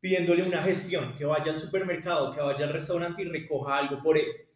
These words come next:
Pero lo que a mí me hace pensar eso es que, y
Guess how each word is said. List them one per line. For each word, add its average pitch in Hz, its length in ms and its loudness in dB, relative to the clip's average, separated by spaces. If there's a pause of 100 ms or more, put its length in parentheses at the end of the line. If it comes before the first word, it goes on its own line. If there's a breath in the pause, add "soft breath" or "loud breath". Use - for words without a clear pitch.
(840)
Pero 214 600 10
lo 208 280 0
que 214 100 -6
a 208 40 -4
mí 208 120 -4
me 202 100 0
hace 196 200 -4
pensar 240 340 -4
eso 170 220 -4
es 151 100 -14
que, 202 120 2
y 190 540 -6